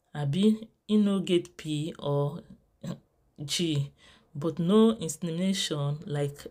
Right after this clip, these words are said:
F F K. Make him consult Alaafin for old man wisdom. So guys, this is it. And, uh, why I read this out is mainly, uh,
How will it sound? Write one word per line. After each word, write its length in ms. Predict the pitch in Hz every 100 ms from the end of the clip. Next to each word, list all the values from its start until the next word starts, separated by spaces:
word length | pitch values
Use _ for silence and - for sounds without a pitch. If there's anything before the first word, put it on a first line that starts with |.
| -
F 160 | 156 -
F 260 | 139 -
K. 300 | - 139 139 - - - - _ -
Make 260 | 190 214 185
him 160 | 190
consult 460 | 190 165 143 170 175
Alaafin 640 | 139 151 147 139 151 147 143 - _ _ _ _ _
for 180 | 160 - 165
old 460 | 165 160 156 - - -
man 460 | 147 147 143 143 143
wisdom. 580 | 139 135 135 - - 139 - _ _
So 160 | - 156
guys, 340 | 156 143 139
this 320 | - 170 175 147
is 160 | 131
it. 280 | 135 127 - - - - - _ _ _ _ _ _ _ _ _ _ 185
And, 200 | 180 180
uh, 160 | 180
why 400 | 175 165 202 262 262
I 140 | 165
read 280 | 165 190 170
this 220 | - - -
out 380 | 175 156 151 151 _ 165
is 180 | 156
mainly, 640 | 170 180 196 196 196 202 - _ - - -
uh, 440 | 170 160 151 147